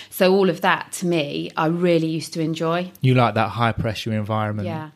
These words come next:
Speaker 2: Okay.
Speaker 1: yeah, I do.
Speaker 2: And going back again, uh,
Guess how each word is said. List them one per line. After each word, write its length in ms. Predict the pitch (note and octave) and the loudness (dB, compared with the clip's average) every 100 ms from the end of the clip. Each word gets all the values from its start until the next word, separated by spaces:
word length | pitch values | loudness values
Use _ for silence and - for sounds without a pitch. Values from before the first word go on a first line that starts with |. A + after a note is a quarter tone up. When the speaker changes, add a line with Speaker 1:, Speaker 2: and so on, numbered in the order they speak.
| - | -10
Speaker 2:
Okay. 100 | B2 | -8
Speaker 1:
yeah, 160 | E3 - | -6 -8
I 40 | |
do. 240 | - D#3+ D#3 - - | -10 -12 -14 -20 -4
Speaker 2:
And 380 | D3 D3+ D#3+ D3+ | 0 0 -2 0
going 320 | E3+ F3+ E3 | 2 4 2
back 300 | D#3 C#3+ - | 2 0 -2
again, 580 | B2+ A2+ C3 B2 A2+ A2+ | -4 0 2 2 0 -6
uh, 100 | C3+ | -10